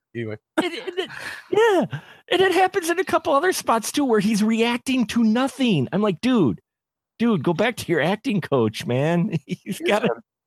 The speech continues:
Speaker 1: Ninja five. I mean, there's not much to react with.
Speaker 2: No, that's true. Maybe he was trying to make something out of nothing. I don't know.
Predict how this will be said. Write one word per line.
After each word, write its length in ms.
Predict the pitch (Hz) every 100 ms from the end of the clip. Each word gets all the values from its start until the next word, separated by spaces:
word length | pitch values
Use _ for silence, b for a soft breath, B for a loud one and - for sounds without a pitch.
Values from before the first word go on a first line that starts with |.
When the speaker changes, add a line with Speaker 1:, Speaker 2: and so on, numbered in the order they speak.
| _ 117
Speaker 1:
Ninja 220 | 104 104
five. 520 | - 113 80 - - _ _ -
I 100 | 104
mean, 180 | 107
there's 160 | 110 107
not 200 | 139 127
much 220 | 127 117
to 80 | -
react 440 | 117 113 107 95 -
with. 200 | 104 - - _ _
Speaker 2:
No, 280 | 156 151 82 -
that's 220 | 139 131 -
true. 180 | 165
Maybe 220 | 120 127 127
he 60 |
was 100 | 120
trying 220 | - 131
to 40 | 127
make 200 | 117 98
something 360 | 131 113 110
out 120 | 104 98
of 80 |
nothing. 320 | 98 127 - 85
I 60 | 127
don't 180 | 135
know. 60 | -